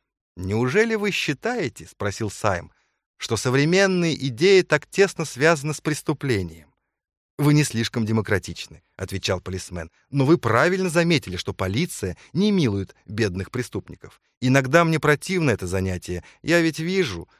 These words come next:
как мои коллеги воюют с невежественными и отчаявшимися.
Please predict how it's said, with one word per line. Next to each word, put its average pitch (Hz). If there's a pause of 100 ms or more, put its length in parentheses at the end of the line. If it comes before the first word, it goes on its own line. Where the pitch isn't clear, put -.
(140)
как -
мои 113
коллеги 123
воюют 117 (140)
с -
невежественными 131
и 127
отчаявшимися. 117